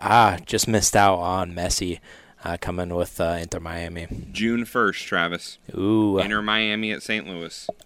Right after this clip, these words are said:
Speaker 1: Ooh, nice.
Speaker 2: June first at six thirty P M.
Speaker 1: Mm.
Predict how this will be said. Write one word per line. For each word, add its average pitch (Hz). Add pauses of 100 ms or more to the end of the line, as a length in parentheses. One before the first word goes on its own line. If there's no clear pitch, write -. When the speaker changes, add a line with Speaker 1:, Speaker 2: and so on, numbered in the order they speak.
(120)
Speaker 1:
Ooh, 98
nice. 95
Speaker 2:
June 113
first 117
at -
six -
thirty 117
P 113
M. 85 (480)
Speaker 1:
Mm. 85